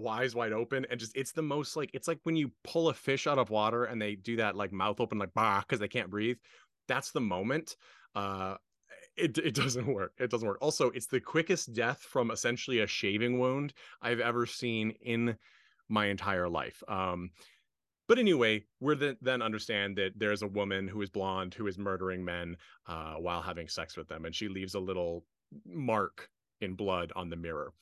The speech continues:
Turns out it's a serial killer. And we have, uh, two, sort of a, a pair, a cop and her, uh, non-exclusive lover, who is a police psychiatrist and a profiler who doesn't want to profile anymore. He just wants to be a cop psych,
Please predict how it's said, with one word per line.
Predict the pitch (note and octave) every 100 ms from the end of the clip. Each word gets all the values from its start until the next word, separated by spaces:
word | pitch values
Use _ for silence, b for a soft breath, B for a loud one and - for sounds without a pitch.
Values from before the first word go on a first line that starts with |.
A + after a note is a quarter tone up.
| b b
Turns | D#3 D#3
out | D3
it's | B2+
a | A#2
serial | - C3 B2
killer. | A#2+ B2 A#2+ A#2 b b b -
And | G#2+ G#2+
we | A#2+
have, | A#2 B2 A#2 A2+ A2 G#2+
uh, | F#2 F2
two, | - F#3+ F#3+ F3+ - _ _ _ _
sort | - C#3+
of | A2+
a, | G#2+ F#2+ F2+ _ _ _ _ _ _ _ - A2
a |
pair, | - - C#3 A#2+ A2 A2+ B
a | -
cop | - - C3 D3 - - b b
and | A#2 A2+ A#2 -
her, | A#2 A2 G#2+ A2 -
uh, | - - - - _ _ _ -
non-exclusive | B2+ B2+ A#2 A#2+ - - B2+ A#2 C3+ G#2
lover, | G#2+ A2 C3 D#3 B B
who | - A#2+
is | A2+ G2
a | G#2+
police | G#2+ G#2+ A2+
psychiatrist | - A2 - A2+ A#2+ F#3+ G#3+ - -
and | G#2+
a | G2+
profiler | - B2 - C3+ C3+ D3+ E3
who | A2+
doesn't | G2 G2
want | G2 F2+
to |
profile | - G#2 - A2 G#2+
anymore. | G#2+ A2 A#2+
He | B2
just | F#2 -
wants | F#2
to | -
be | F2+
a |
cop | E2+ F#2+ -
psych, | - G2+ -